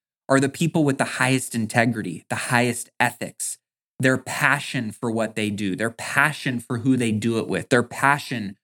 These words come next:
for the why, the caring component of it. The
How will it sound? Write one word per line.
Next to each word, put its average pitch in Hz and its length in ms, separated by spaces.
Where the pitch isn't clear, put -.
for 127 320
the 123 160
why, 107 840
the 120 80
caring 156 640
component 113 540
of 101 140
it. - 180
The - 100